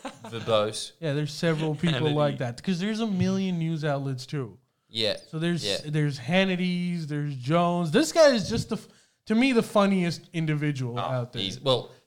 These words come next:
Speaker 1: the fact that he is known in Western countries,
Speaker 3: Mm.
Speaker 2: Yeah.
Speaker 1: that says a lot.
Speaker 3: So what's, what's the media like in Pakistan though? 'Cause
Speaker 2: Al-,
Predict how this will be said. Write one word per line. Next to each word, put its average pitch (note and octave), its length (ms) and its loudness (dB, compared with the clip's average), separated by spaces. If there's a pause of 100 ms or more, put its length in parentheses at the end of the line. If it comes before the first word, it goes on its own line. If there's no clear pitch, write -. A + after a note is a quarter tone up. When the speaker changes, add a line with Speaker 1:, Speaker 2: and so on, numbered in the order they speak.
Speaker 1:
the C3+ 60 -4
fact F3 360 2
that E3 100 -6
he C#3 240 -6
is G#2+ 180 -8
known A#2+ 600 -4
in G#2+ 300 -12
Western G#2 500 -6
countries, G2+ 720 -10
Speaker 3:
Mm. G#2 300 -6
Speaker 2:
Yeah. D3 100 -6
Speaker 1:
that A#2+ 200 2
says G2 300 -4
a F#2 40 -8
lot. F#2 380 -10 (180)
Speaker 3:
So - 180 -2
what's, A#3+ 380 -4
what's F3 280 -6
the F#3+ 100 -8
media D#3+ 300 -4
like C3+ 180 -2
in A#2+ 100 -8
Pakistan G2 760 -10
though? - 200 -20 (220)
'Cause C#3+ 200 -10
Speaker 2:
Al-, G#3+ 240 8